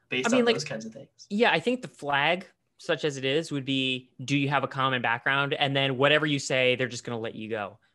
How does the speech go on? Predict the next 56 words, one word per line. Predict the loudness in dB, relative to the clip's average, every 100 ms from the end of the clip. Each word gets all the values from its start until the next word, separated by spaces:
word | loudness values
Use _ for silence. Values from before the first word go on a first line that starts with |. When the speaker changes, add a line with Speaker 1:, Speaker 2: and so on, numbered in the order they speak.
| _
Speaker 2:
But | 0 2
again, | 4 4 4
Speaker 1:
Mm-hmm. | 2
Speaker 2:
this | -4 -6
is | -2
where | 0
you | 0 -2
can | -4 -4
really | -2 -2 0
leverage | 0 0 -2 -4
the | -4
role | -4 -4
play | -6 -8 -6 -6
of | -8
it. | -8 -12 -12
Speaker 1:
Ugh. | -8
Speaker 2:
So, | -4 -2
like, | -2 -2
if | -4
you | -2 -2
really | 0 2 2
wanted | 2 2 0
to | 0
go, | 0 0
like, | 0 0 0 -4 -20 -20 -20 -20
"I | -16 -10
hate | -6 -6
these, | -6 -8 -14 -20 _
these, | -8 -6 -4
uh, | -4 -4
I | -4
hate | -4
these | -4 -6
jail | -2 0 0
cells. | -2 -4 -4 -6
That's, | -10 -10 -12
uh, | -12 -10
the | -10
smell | -8 -4 -2
of, | -2 -4 -12 _ _ _ -18
the |
smell | -6 0 0
of | 2
iron. | 2 2 2 0 0
Why | -2
can't | -2 -6 -6
it | -6
be | -4
back | 0 0 0
like | -2 -2
in | -4
Antiva | -6 -6 -6 -4
where | 0 2 2
everything | 0 -4 -8
smells | -6 -6 -6
like, | -6 -8